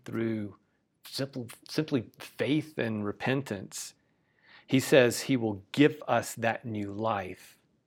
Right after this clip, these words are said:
What he gained, he will give. And yes, fully, we're gonna realize that on a future day. There's gonna come a day where we will be raised from the dead, and we will experience it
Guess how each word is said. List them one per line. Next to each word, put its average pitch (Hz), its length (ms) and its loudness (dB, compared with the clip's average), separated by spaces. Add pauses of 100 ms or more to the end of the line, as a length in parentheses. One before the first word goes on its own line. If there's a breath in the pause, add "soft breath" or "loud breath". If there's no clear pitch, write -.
(680)
What 107 200 0
he 139 120 -2
gained, 117 480 -2
he 117 120 -4
will 104 120 -2
give. 101 560 2 (1400)
And 135 100 2
yes, 156 180 10
fully, 180 300 12
we're 151 140 10
gonna 147 100 10
realize 127 460 10
that 117 160 8
on 110 100 2
a 101 60 0
future 117 360 -2
day. 107 240 4
There's 110 200 2
gonna 123 180 0
come 123 140 -2
a 120 40 0
day 123 200 4
where 110 160 0
we 123 180 4
will 120 180 2
be 113 160 -2
raised 117 440 0
from 107 100 -4
the 101 100 -4
dead, 95 380 -4
and 92 80 -10
we 104 100 -4
will 104 120 -4
experience 113 680 0
it 101 120 -6